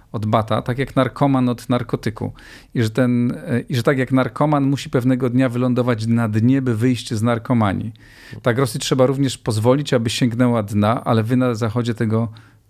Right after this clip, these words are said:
nie rozumiecie. Tak mówi ta kobieta, którą cytujesz. E, no i pytanie, czy Rosja jest w stanie sięgnąć,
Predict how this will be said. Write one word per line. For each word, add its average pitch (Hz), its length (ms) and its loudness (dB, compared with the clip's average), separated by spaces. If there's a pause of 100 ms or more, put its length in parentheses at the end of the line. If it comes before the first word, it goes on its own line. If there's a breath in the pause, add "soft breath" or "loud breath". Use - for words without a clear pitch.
nie 117 140 4
rozumiecie. 107 580 0 (200)
Tak 101 140 -4
mówi 98 220 -2
ta 104 220 -2
kobieta, 98 340 -4
którą 101 360 -4
cytujesz. 117 520 -4 (540 loud breath)
E, 110 400 0
no 139 120 0
i - 20 0
pytanie, 160 300 0
czy 131 240 -2
Rosja 131 300 0
jest 123 260 -2
w - 60 -14
stanie 143 340 2
sięgnąć, 104 680 -2